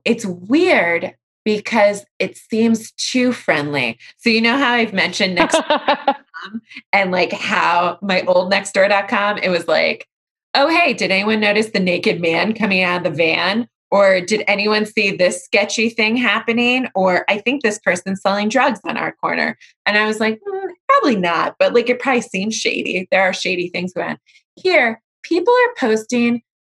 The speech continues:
Speaker 1: beautiful birds, herons. They're like, "I just wanna share this sunset picture." People
Speaker 2: <laughs>
Speaker 1: introduce themselves. They're like, "Hello, I'm Margie, and I'm so excited to be here." And everyone's like, "Hey, welcome to the neighborhood."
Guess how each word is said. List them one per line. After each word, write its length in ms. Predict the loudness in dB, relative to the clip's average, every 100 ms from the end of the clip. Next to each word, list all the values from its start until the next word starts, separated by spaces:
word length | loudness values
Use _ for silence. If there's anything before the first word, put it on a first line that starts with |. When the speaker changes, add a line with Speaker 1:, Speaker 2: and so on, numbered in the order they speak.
| _ _ 0
Speaker 1:
beautiful 720 | 2 4 4 2 2 -2 -4 _
birds, 720 | 2 4 4 4 2 -2 -14 _ _ _ _ -4
herons. 920 | 0 2 2 2 0 0 -2 -6 _ _ _
They're 100 | 4
like, 220 | 4 2 0
"I 60 | 0
just 180 | 2 4
wanna 140 | 2
share 420 | 0 -2 2 2 0
this 260 | -4 -6 0
sunset 520 | 0 0 -2 -2 -2
picture." 460 | -2 -2 0 -2 -2 -14 -20 _ -2
People 300 | 2 4 4
Speaker 2:
<laughs> 0 |
Speaker 1:
introduce 240 | 2 2 -2 -2 -10 -6
themselves. 520 | -4 -2 2 4 4 2
They're 120 | 0
like, 100 | 2
"Hello, 560 | 0 4 4 4 2 -2 _ -2
I'm 360 | 2 2 2 4
Margie, 520 | 2 2 0 0 0
and 200 | 0 0
I'm 120 | 0
so 80 | -2 0
excited 640 | 2 2 0 0 2 0 0
to 140 | -2
be 220 | 0 0 2
here." 400 | 4 2 0 -6 -8 0
And 80 | 2
everyone's 300 | 2 2 2
like, 200 | 2 0
"Hey, 460 | -12 -4 0 2 4
welcome 420 | 4 4 0 -2
to 140 | -2 -2
the 80 |
neighborhood." 580 | 0 2 2 2 2 0